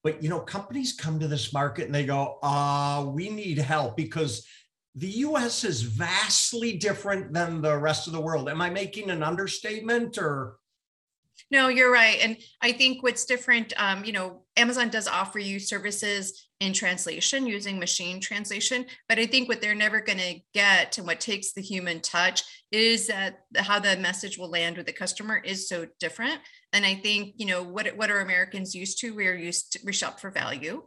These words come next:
Speaker 2: we shop for convenience, um, and we are, we do shop for ingredients, but we really shop for a total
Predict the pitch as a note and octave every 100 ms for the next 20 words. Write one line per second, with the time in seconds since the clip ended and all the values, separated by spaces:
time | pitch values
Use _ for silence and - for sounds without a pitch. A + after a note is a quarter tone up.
0 | - G3+ - - F#3+ F#3 - G3+ F#3+ E3
1 | F3+ C#4 C#4+ - - - - G#3 A3 A#3+
2 | A#3+ B3+ A3+ A3 A3 E4+ - F#3 G#3 C4+
3 | C4+ A3+ - F#3 D#3+ F#3 E3+ D#3 F#3+ D4
4 | - - - _ A#3 G#3 A#3 A3 A3+ G#3+
5 | G#3 - F3+ - - F#3 G3 F3+ F3